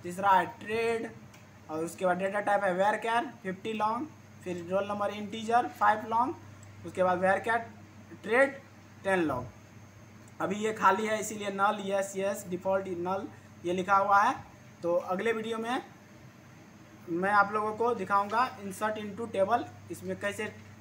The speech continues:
value insert करेंगे। तो कोई भी query हो तो आप लोग comment करेंगे,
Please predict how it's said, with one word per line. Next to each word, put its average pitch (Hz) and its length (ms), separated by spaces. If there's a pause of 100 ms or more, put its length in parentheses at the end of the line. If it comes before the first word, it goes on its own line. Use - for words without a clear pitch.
(140)
value 214 280
insert 214 280
करेंगे। 208 360 (920)
तो 185 200
कोई 214 180
भी 220 100
query 220 300
हो 214 140 (440)
तो 175 80
आप 180 220
लोग 208 320
comment 214 300
करेंगे, 220 320